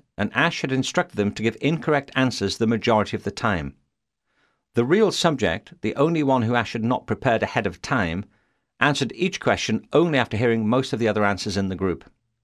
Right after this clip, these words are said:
Asch showed the students a card with a line on it. He then held up another card with three lines of different lengths, and asked them to say which one was the same length as the line on the other card. One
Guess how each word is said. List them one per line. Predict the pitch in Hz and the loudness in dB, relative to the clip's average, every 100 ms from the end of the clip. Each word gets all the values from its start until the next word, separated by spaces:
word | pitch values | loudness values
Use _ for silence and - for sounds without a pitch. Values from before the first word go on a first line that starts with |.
| _ _ _ _ _ _ - | _ _ _ _ _ _ 0
Asch | 156 180 - - | 0 0 -4 -8
showed | - 185 190 | 0 0 0
the | |
students | 120 117 98 101 | -2 -2 -4 -4
a | - | -6
card | - 143 98 92 104 - | -2 0 2 0 -2 -4
with | 101 110 | -2 0
a | |
line | 110 117 87 | 2 0 0
on | 71 | -4
it. | - - _ _ _ _ _ _ _ _ _ - | -10 -16 _ _ _ _ _ _ _ _ _ -4
He | |
then | 120 160 196 | 2 4 4
held | 170 147 | 2 2
up | - | 2
another | 139 185 170 | 2 0 0
card | 104 90 104 - | 0 0 0 -2
with | 104 | -6
three | - - 180 | -4 0 0
lines | 135 92 101 | 2 0 -2
of | 113 | -4
different | - 98 101 - | -2 -2 -2 -2
lengths, | 113 78 - - - _ _ _ - | -2 -2 -8 -12 -14 _ _ _ -4
and | 123 - | -2 0
asked | 160 - | -2 0
them | 208 | -2
to | 156 | -2
say | - 107 107 - | 0 2 0 -2
which | 107 180 - | -2 -2 0
one | 127 95 101 | 0 0 -2
was | 98 92 | -6 -6
the | |
same | 110 - 160 143 | -4 0 0 0
length | 85 92 87 | 0 -2 -4
as | 104 | -4
the | 104 | 0
line | 104 104 104 | 0 0 0
on | 101 | 0
the | 101 | 0
other | 87 | -2
card. | 98 120 104 78 78 _ _ _ _ _ - _ _ _ _ | -4 -2 -2 -2 -8 _ _ _ _ _ -20 _ _ _ _
One | 101 143 196 101 117 | 0 4 6 4 2